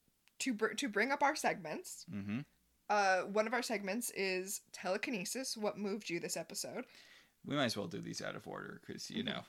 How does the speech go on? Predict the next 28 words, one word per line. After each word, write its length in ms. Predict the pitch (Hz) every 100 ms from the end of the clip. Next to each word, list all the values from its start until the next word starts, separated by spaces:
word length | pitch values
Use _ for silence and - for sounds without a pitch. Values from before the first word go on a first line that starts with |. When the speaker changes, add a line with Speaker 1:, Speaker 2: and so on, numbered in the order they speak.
| -
Speaker 2:
we 80 | 117
Speaker 1:
We 80 | 117
already 120 | 117
Speaker 2:
already 220 | 127 127
did 220 | 113 104 101
premonition. 640 | 92 92 - - - - _ _ _ - 277
Speaker 1:
But 100 | 285
I 60 |
actually 260 | 320 - 277
do 320 | 185 208 349
have 500 | - 220 208 180 175 _
a 160 | 214 226
singular 760 | - - 262 240 233 214 202
standout 840 | 202 - - 240 269 262 202 175 -
moment. 540 | 185 175 165 180 240 - - - -
Like, 120 | 233
it's 120 | 208
all 280 | 220 233 220
good, 380 | - 202 147 -
but 100 | 190
I 60 |
ha-, 180 | 240 233
I 80 | 226
do 140 | 233 285
have 100 | 220
one 160 | 196
standout 460 | 185 185 185 190 160
moment. 400 | 92 73 -